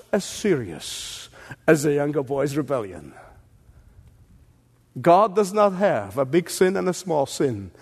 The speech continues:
Sin is sin in his eyes. And that's why when he redeems you,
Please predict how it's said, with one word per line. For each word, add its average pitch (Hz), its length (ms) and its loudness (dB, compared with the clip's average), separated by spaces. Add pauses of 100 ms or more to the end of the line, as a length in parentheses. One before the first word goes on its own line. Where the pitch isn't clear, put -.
(160)
Sin 196 360 4
is 196 100 -2
sin 98 440 -6 (400)
in 147 120 0
his 143 180 2
eyes. 98 640 -6 (480)
And 151 120 4
that's 180 260 6
why 190 160 4
when 190 160 2
he 196 140 2
redeems 185 560 2
you, 90 240 -14